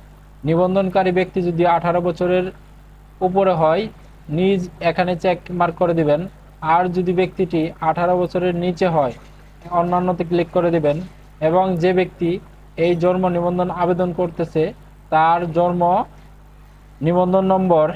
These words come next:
এবং জন্ম তারিখটা এখানে বসিয়ে দিতে হবে। আর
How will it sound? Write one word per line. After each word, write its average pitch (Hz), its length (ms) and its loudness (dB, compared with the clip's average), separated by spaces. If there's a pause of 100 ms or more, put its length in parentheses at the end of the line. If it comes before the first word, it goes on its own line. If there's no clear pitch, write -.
এবং 180 300 2 (140)
জন্ম 180 320 0
তারিখটা 165 400 0
এখানে 175 260 -2 (480)
বসিয়ে 165 360 2
দিতে 175 240 0
হবে। 160 280 0 (720)
আর 165 260 2